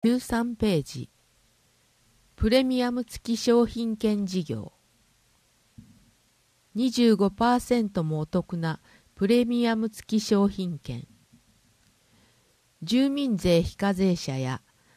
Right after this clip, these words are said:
三歳未満の乳幼児がいる子育て世帯の人が対象です。購入対象者。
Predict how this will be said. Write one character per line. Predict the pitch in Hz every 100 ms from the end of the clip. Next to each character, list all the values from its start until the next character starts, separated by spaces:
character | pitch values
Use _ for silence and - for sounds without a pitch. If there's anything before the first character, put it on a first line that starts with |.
| _ -
三 | - 240 247
歳 | 240 233
未 | 233 233
満 | 214 175 156
の | 151
乳 | 160 196 233
幼 | 233 202
児 | 156
が | 156 147
い | 147
る | 139 - _
子 | -
育 | 190 240 233 233
て | 240
世 | - 220
帯 | 185 170
の | 139
人 | 143 -
が | 143 131
対 | - 147
象 | 156 - 147
で | 139 143
す。 | - - - _ _ _ _ _ _ _ _ _ _ _ _ _ -
購 | 220 262
入 | 254 247
対 | 240 220 226
象 | 214 202 175
者。 | - 127